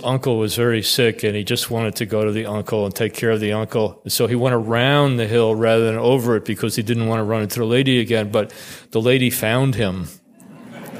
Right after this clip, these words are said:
<laughs> and, and very gently corrected him for avoiding her and said, "This is December twelfth, fifteen thirty-one. Go back to the bishop,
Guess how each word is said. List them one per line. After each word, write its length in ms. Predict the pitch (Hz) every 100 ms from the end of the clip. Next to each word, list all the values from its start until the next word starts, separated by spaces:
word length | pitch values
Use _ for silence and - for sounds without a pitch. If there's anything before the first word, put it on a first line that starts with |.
| - -
<laughs> 1080 | - - - - - - - - - - -
and, 180 | 123 123
and 340 | 120 117 -
very 360 | 120 147 147 131
gently 500 | 110 143 139 123 127
corrected 580 | - 127 135 131 135
him 300 | 120 120 110
for 240 | 113 123 113
avoiding 560 | 104 120 127 131 110
her 400 | 95 107 87 - - - - - - - - - - - - 117
and 160 | 113
said, 500 | - 120 117 110 - _ _ _ _ _ _ _
"This 160 | 104 104
is 100 | -
December 460 | 120 - 123 127
twelfth, 480 | 127 131 120 120 120
fifteen 420 | - 110 - 120
thirty-one. 800 | 117 123 127 139 123 104 101 104 - _ _ _ _ _ _ - 123
Go 180 | 120 104
back 380 | 110 107 120
to 100 | -
the 140 | 139 131
bishop, 640 | 110 104 - 107 101 -